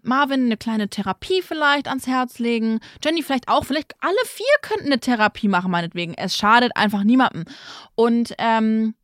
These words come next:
dann sollen sie sich einfach separieren vielleicht. Ich glaube,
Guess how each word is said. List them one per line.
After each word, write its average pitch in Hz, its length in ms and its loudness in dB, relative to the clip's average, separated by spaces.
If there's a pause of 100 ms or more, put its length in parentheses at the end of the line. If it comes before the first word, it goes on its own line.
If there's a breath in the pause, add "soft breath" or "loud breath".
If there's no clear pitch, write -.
(260)
dann 220 360 6
sollen 208 220 2
sie 190 80 -2
sich 190 180 -4
einfach 180 180 -2
separieren 160 540 -6
vielleicht. - 520 -12
Ich 208 100 -6
glaube, 196 300 2